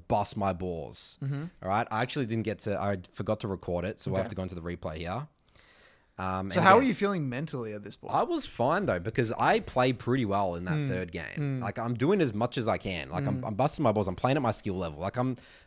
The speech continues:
Speaker 1: I feel like that tilting for me, unless I'm playing, I get, I'm playing those support blocks. It,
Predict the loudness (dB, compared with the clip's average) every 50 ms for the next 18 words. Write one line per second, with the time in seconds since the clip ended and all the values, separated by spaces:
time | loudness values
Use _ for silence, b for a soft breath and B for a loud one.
0 | b b 0 0 0 2 2 2 2 2 2 4 2 2 2 -2 _ -12 -4 0
1 | 0 0 0 0 0 0 0 -2 -2 0 2 2 2 2 0 -2 -4 -2 0 2
2 | 2 2 4 2 0 0 2 2 2 2 2 0 -2 -4 -2 -2 -2 -4 -4 -6
3 | -4 0 0 0 2 0 0 -2 -4 -8 -4 -2 -2 -2 -2 0 2 2 2 2
4 | -2 -8 -10 -10 -10 -8 -8 -8 -8